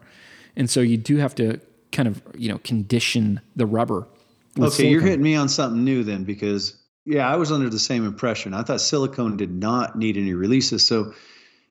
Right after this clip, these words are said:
Speaker 2: is there a specific product used to, quote unquote, condition the silicone?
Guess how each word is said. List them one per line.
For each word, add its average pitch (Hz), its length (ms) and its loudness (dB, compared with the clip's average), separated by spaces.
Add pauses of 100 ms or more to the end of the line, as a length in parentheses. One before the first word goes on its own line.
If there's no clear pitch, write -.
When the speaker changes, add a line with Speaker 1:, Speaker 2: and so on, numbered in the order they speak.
(100)
Speaker 2:
is 135 160 4
there 131 140 4
a 110 60 2
specific - 580 -2
product 127 460 -4
used 143 600 2
to, 117 280 2
quote 120 240 -2
unquote, 107 420 -2
condition 120 800 0
the 107 60 0
silicone? 139 600 0